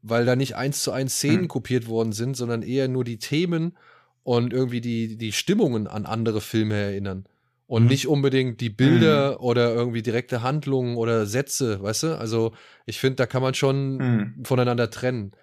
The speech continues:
Speaker 1: Aber
Speaker 2: Ja.
Speaker 1: ich muss sagen, also, natürlich die, dieses, äh, die Zeit und eben dieses Umfeld,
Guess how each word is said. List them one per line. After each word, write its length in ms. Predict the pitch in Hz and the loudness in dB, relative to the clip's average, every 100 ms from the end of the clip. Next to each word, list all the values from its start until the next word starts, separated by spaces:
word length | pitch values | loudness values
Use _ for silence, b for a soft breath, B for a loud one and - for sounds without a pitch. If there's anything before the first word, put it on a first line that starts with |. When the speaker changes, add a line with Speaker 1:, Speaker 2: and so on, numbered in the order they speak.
| b b b b - | b b b b -4
Speaker 1:
Aber 420 | 120 127 131 - _ 123 | 2 4 4 0 _ -2
Speaker 2:
Ja. 160 | 110 87 - _ | -2 -2 -20 _
Speaker 1:
ich 180 | 135 123 | -6 0
muss 220 | 139 156 | 2 2
sagen, 400 | 165 160 165 156 - - - 92 | 4 4 4 0 -6 -12 -16 -8
also, 320 | 127 139 139 - _ _ _ _ _ - | -2 0 -2 -8 _ _ _ _ _ -8
natürlich 480 | 123 117 180 170 - | -4 2 4 2 0
die, 200 | 135 131 | -4 -4
dieses, 640 | 127 120 113 - - - | -6 -6 -6 -8 -12 -12
äh, 280 | 123 123 113 | -8 -8 -8
die 240 | 120 117 | -8 -8
Zeit 500 | 104 127 127 165 190 | -6 -2 0 0 -4
und 180 | 131 135 | -8 -8
eben 400 | 117 131 131 123 | -4 -4 -4 -8
dieses 300 | 117 117 107 | -8 -8 -6
Umfeld, 640 | - 151 202 - 131 156 | -6 -6 -6 -4 -2 -4